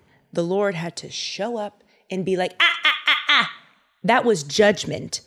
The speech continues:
That was not me ignoring you. Trust and believe. <laughs> I'm not ignoring you. <laughs> You know, God brings up another nation, bigger,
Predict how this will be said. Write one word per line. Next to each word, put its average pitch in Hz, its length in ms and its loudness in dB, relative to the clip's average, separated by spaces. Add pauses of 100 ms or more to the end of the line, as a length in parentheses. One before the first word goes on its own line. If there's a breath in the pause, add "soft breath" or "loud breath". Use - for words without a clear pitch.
(540)
That 180 160 2
was 190 160 -2
not 214 220 2
me 220 220 4
ignoring 180 500 2
you. 147 140 -4
Trust 311 800 4
and 320 160 8
believe. 294 800 8 (340 soft breath)
<laughs> - 360 -2
I'm 220 240 8
not 247 200 6
ignoring 190 360 6
you. 156 220 -4
<laughs> 208 40 4 (460 loud breath)
You 208 100 2
know, 208 280 6 (280 loud breath)
God 262 300 6
brings 277 260 2
up 226 180 4
another 208 480 2
nation, - 600 -2 (400)
bigger, 285 420 8